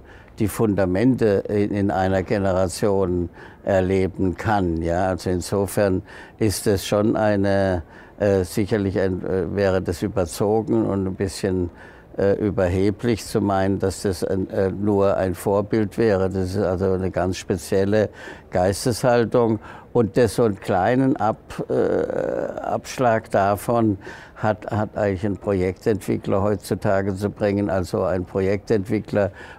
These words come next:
muss eigentlich im Prinzip hartnäckig so eine Terrier-Mentalität, äh, mit sich bringen, also eine Idee, ein, eine Idee zu entwickeln und die umzusetzen und fasziniert und enthusiasmiert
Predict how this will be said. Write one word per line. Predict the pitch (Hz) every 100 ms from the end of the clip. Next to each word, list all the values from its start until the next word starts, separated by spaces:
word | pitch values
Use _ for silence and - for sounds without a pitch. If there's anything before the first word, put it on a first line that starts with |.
| -
muss | 113 123 -
eigentlich | - 107 107 98 95 113
im | 98
Prinzip | - 101 - 107 92
hartnäckig | 92 101 - 113 107 -
so | 104
eine | 98
Terrier-Mentalität, | 92 110 101 113 110 110 110 110 107 120 104 101 117 113 104 - - - - - -
äh, | - 107 104 104 104 104 98
mit | 92 107 107
sich | - 107 92
bringen, | 117 110 110 107
also | 95 92 110
eine | 76 95 98
Idee, | 107 92 - 95 107 123
ein, | 98 98 92 87 - - - -
eine | 92 107
Idee | 104 95 104 107
zu | - 131
entwickeln | 113 101 117 113 113 110
und | 107 90
die | 107
umzusetzen | 104 101 98 - 101 131 113 - 117
und | 107 -
fasziniert | - 101 - - 104 101 117 113
und | 107
enthusiasmiert | 95 104 104 - 110 - 117 - - 113 110